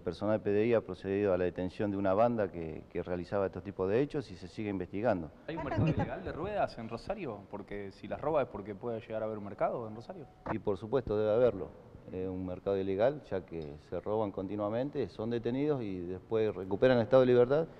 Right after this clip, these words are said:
Speaker 1: y siguen robando. Lo que se está viendo es que roban la auxiliar, en este momento que es más fácil, ¿eh? Roban la auxiliar debajo del automóvil que vienen con canasto o si no detrás de la compuerta.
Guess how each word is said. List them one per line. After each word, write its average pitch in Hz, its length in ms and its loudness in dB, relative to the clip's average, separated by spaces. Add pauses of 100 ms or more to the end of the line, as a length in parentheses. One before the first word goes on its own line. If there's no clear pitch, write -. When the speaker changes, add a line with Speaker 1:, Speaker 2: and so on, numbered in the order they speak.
(120)
Speaker 1:
y 98 120 0
siguen 107 320 0
robando. 98 400 4 (340)
Lo 147 140 8
que 156 100 0
se 170 120 -2
está 185 200 0
viendo 190 380 4
es 170 100 6
que 143 160 2
roban 143 240 4
la 131 60 6
auxiliar, 120 420 4 (380)
en 104 60 -6
este 113 120 -8
momento 127 300 0
que 123 100 -2
es 120 60 2
más 113 160 0
fácil, 92 320 6 (560)
¿eh? 113 220 -4 (280)
Roban 123 180 8
la 120 40 8
auxiliar 120 340 6
debajo 123 380 6
del 113 140 8
automóvil 131 480 4
que 113 80 0
vienen 113 160 0
con 107 120 -2
canasto 160 480 2
o 120 160 2
si - 160 -6
no 107 220 2
detrás 98 240 2
de 104 60 4
la 101 80 4
compuerta. 98 440 2